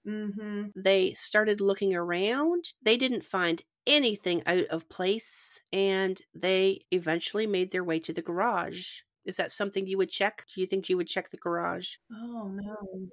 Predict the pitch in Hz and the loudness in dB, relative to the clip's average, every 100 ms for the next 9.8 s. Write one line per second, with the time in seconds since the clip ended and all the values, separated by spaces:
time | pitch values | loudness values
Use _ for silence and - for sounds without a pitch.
0 | _ - - 349 320 240 208 185 170 - | _ 2 12 12 12 10 6 4 4 2
1 | 175 165 160 165 151 - 143 131 120 131 | 0 -2 0 2 2 0 -4 -2 -2 -2
2 | 147 165 - - 196 196 226 185 202 - | 0 0 -2 -6 -6 -4 -4 -4 -6 -12
3 | 214 202 269 190 175 180 - _ 208 214 | -10 -8 -6 -6 -4 -6 -10 _ 6 6
4 | 254 - - - 233 233 233 226 - - | 6 0 -6 0 2 2 0 -4 -6 -8
5 | - - 208 214 220 208 220 226 233 214 | -12 -4 -2 2 4 6 6 6 6 8
6 | 196 196 - - - 190 196 220 233 240 | 8 6 2 -6 0 2 2 0 0 -2
7 | 240 190 175 - - 196 190 - - 208 | -2 -2 -2 -4 -4 2 2 0 -4 0
8 | 208 190 190 185 175 190 - 208 226 277 | 2 4 2 2 0 0 0 0 0 0
9 | 320 - - 190 185 180 180 180 | -4 -6 -6 -2 -2 -2 -6 -8